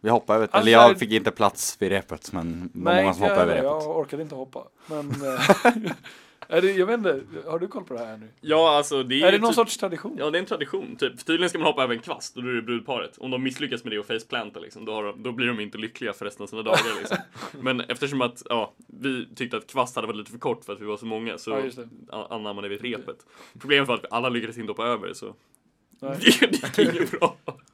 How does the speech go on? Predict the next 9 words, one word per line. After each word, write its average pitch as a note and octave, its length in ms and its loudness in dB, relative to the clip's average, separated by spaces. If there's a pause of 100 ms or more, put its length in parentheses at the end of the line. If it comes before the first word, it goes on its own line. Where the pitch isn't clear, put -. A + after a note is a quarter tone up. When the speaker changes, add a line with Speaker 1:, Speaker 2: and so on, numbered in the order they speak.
(600)
Speaker 2:
Betyder D#3 380 -2
det F3+ 140 -2
då E3+ 120 0
att B2 180 -4 (560)
giftermålet C#3+ 640 -12
inte B2+ 220 -8
riktigt B2 400 -14
gick A#2+ 200 -14
igenom, C3 420 -10